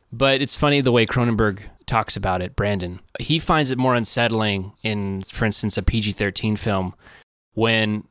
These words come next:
a bad guy is just gunned down and it's very blasé. So he,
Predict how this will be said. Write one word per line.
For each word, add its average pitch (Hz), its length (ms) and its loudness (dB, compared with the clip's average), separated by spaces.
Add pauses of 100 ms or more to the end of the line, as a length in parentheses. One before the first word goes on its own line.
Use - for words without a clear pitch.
(140)
a 113 80 2
bad 113 320 4
guy 107 220 4
is 101 160 0
just 104 260 -2
gunned 104 260 0
down 98 480 -2
and 110 160 -4
it's 98 120 -4
very 101 320 0
blasé. 98 560 -2 (840)
So - 200 0
he, 139 400 2